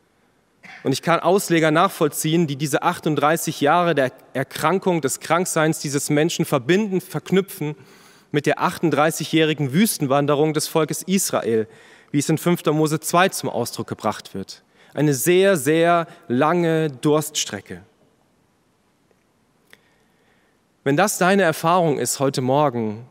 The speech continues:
und in den letzten Tagen und vielleicht Monaten und Jahren, wenn das deine Erfahrung ist, dass du vielleicht schon ermüdend lange auf deinen "Dich schickt der Himmel"-Moment wartest, dann will ich dir heute Morgen Mut machen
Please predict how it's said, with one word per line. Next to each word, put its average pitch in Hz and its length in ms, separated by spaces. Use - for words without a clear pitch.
und 135 180
in 143 80
den 147 100
letzten 151 360
Tagen 151 680
und 135 120
vielleicht 143 360
Monaten 156 480
und 123 180
Jahren, 123 340
wenn 120 120
das 180 240
deine 180 260
Erfahrung 143 580
ist, - 380
dass - 180
du 160 100
vielleicht 160 420
schon 165 200
ermüdend 170 760
lange 123 480
auf 120 160
deinen 156 480
"Dich 160 180
schickt - 320
der 147 80
Himmel"-Moment 143 640
wartest, 123 640
dann 127 160
will 175 100
ich 196 80
dir 165 140
heute 170 220
Morgen 175 340
Mut 185 320
machen 165 560